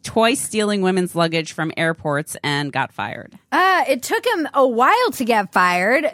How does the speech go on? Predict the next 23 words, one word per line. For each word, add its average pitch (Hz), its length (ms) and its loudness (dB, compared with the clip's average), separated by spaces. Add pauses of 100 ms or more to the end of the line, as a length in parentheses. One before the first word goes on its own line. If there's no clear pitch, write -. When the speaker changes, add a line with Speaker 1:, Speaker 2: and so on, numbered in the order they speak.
Speaker 2:
because 285 560 0
he 285 160 -2
wears 285 400 0
women's 254 400 -2
clothes 240 680 2
and 240 200 0
likes 233 260 -2
puppy 269 380 -2
play 202 460 2
and 214 200 -2
talks 233 380 -2
about 226 280 2
his 214 220 -4
sex 226 480 -2 (100)
openly 208 800 -2 (280)
and 233 200 2
is 208 200 0
therefore 220 480 2
protected 196 500 -2
class. - 640 -6 (960)
<laughs> - 140 -20 (1200)
Sam's - 540 -6
face. - 500 -14